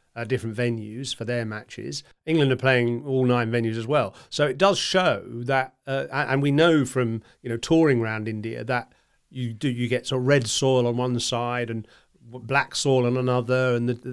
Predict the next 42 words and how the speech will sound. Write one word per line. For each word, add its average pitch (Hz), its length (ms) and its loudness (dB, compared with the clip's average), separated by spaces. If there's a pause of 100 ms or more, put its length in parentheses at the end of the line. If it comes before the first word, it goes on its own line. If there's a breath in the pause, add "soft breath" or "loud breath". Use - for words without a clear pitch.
(100)
the, - 140 -18
you 131 120 -8
know, 117 120 -4
the, 123 120 -8
the 123 80 -12
pitches 139 300 -4
do 147 200 4
behave 127 300 0
differently. 139 480 -6
So 135 360 0 (520 soft breath)
it's, 175 180 -6
it's 190 200 0
a 170 40 -2
much 208 320 4
harder 156 300 4
one 127 160 2
to - 60 -8
call, 120 260 -2
but 117 160 -2
I 135 80 0
guess, 151 420 0
you 139 80 -4
know, 113 140 -4
to 139 100 -4
answer 127 240 -4
your 120 140 -2
original 117 260 -6
question, 107 480 -8 (380 soft breath)
India 117 340 2
are 131 240 6
favourites, 95 680 -6
two 180 300 4
to 120 100 -2
one 117 400 0
with 110 140 -6
the 110 60 -6
bookies, 104 640 -6 (340 soft breath)
and 131 100 -4
you 147 80 2
can 139 160 0
see 127 280 2
why. 123 580 0